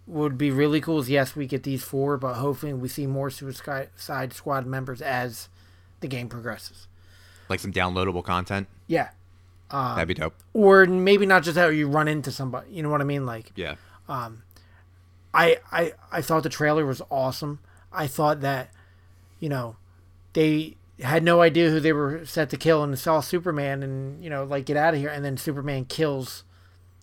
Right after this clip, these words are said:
Speaker 1: one of the Brainiac demons.
Speaker 2: Yeah.
Speaker 1: Um,
Speaker 2: He eviscerates him.
Speaker 1: And then they show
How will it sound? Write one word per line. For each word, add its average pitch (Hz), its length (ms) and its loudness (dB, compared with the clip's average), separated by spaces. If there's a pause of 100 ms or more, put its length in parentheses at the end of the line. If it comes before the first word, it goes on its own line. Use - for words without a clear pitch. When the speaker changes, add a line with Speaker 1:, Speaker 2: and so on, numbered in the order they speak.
(580)
Speaker 1:
one 147 220 -4
of 135 80 -4
the 123 360 -4 (480)
Brainiac 135 460 -4
demons. 123 420 -16 (380)
Speaker 2:
Yeah. 78 240 -8 (300)
Speaker 1:
Um, 117 400 -8
Speaker 2:
He 95 80 -4
eviscerates 85 640 -6
him. 71 160 -14 (280)
Speaker 1:
And 165 160 0
then 165 260 4
they 156 140 2
show 139 480 0